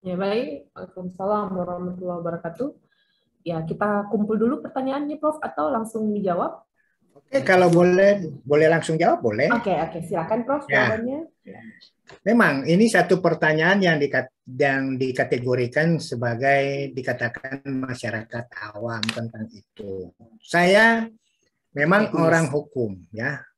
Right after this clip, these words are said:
Speaker 2: Orang hukum artinya saya ini, eh, spesifiknya dengan latar belakang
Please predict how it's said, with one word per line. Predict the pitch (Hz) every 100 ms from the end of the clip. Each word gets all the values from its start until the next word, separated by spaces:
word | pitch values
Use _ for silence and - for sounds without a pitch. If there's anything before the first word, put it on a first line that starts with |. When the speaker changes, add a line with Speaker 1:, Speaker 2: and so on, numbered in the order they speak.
| _ _ _
Speaker 2:
Orang | - 156 160
hukum | 139 143 - 175 202 214 214
artinya | 156 143 139 - 139 139 156 160
saya | 160 143 135 135
ini, | 135 139 160 160 160 156 151 147
eh, | - _ 131 131 123 123 123 117 117 117 120 120 - - _ _ _ _ _
spesifiknya | - - 131 139 127 131 127 143 147 165
dengan | 143 131 127
latar | 123 123 117
belakang | 120 117 117 143 147 151 143